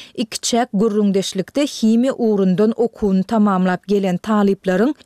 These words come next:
hime dersiniň iň ýöneki düşünjelerinden we taglimatlaryndan hem baş çykaryp bilmeýändiginden zeýrendi. Masara we ýene bir gezek masara. Tebigy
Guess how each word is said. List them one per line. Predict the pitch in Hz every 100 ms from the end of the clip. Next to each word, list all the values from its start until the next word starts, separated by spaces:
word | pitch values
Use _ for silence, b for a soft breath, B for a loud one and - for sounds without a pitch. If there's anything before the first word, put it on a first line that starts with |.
| -
hime | 226 240 285 254
dersiniň | 247 233 - 196 233
iň | 233 247 269
ýöneki | 226 226 190 - 247 196
düşünjelerinden | 226 240 214 220 208 185 185 185 208 220
we | 320 B B
taglimatlaryndan | 247 240 233 226 214 214 208 190 175 180 190
hem | 196 269 233
baş | 226 - -
çykaryp | - 208 226
bilmeýändiginden | 196 214 220 214 202 202 202 202 185 196 214
zeýrendi. | 202 214 208 202 190 202 185 156 - b -
Masara | 226 233 - 196 208
we | 240 294
ýene | 214 247 277 226
bir | 233
gezek | 226 180 226 -
masara. | 208 202 - 202 202 185 143 - b -
Tebigy | 247 202 208 202